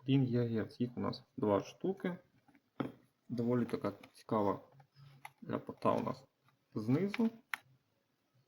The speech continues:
Це, дивіться, яка красота.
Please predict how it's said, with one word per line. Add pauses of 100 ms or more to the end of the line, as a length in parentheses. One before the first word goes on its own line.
(600)
Це, (1400)
дивіться, (1120)
яка
красота.